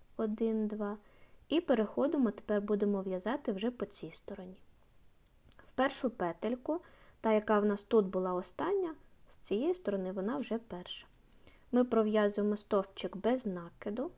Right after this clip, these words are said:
Наступна наша петелька, це буде ст-, напівстовпчик з накидом. Ось тут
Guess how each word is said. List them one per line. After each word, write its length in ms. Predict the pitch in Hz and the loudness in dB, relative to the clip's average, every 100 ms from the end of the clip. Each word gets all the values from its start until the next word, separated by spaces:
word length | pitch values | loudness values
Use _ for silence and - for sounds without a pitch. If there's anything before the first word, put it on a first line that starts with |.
| - - - - - - - - - - - - _ _ - - - - - - - | -18 -20 -20 -20 -20 -20 -20 -20 -20 -20 -20 -20 _ _ -20 -20 -20 -20 -20 -20 0
Наступна 580 | 233 226 - 190 220 240 | 2 2 2 0 2 2
наша 320 | 302 330 330 | 2 0 -2
петелька, 560 | 320 294 294 277 277 220 | 0 0 0 -2 -2 -2
це 240 | - 311 | -2 -2
буде 280 | 240 240 247 | 0 0 0
ст-, 240 | 226 - - | -4 -6 -2
напівстовпчик 880 | 220 220 180 - - 294 - 226 214 | -2 0 -2 -2 -2 -2 -2 -4 -2
з 60 | |
накидом. 560 | 196 180 - 180 180 185 - | -4 -4 -8 -8 -8 -8 -2
Ось 220 | 214 - | -2 -2
тут 320 | 196 185 | -4 -4